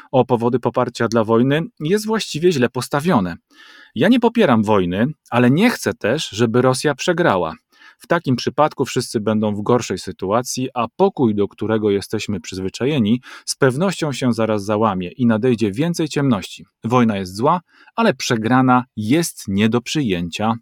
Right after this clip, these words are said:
powiedział Aleksiej Meduzie. Paweł,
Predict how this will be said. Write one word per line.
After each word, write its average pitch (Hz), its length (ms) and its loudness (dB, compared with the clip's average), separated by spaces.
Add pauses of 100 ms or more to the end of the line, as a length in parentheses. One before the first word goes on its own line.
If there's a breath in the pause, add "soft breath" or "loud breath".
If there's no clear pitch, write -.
(100)
powiedział 113 480 0
Aleksiej 110 580 -2 (460 loud breath)
Meduzie. 104 640 2 (380 soft breath)
Paweł, 113 480 2